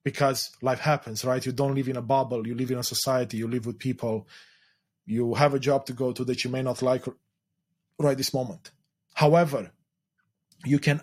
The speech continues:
absolutely find how you can take that ten percent that shows up right now, like I said in my case,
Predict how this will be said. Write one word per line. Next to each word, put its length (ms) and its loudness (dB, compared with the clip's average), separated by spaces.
absolutely 760 2
find 640 -2
how 140 4
you 120 4
can 180 -2
take 160 4
that 220 -2
ten 200 2
percent 680 -4
that 100 -4
shows 300 0
up 160 0
right 160 -2
now, 140 -4
like 180 -4
I 40 -2
said 160 -2
in 80 -4
my 120 -2
case, 420 -4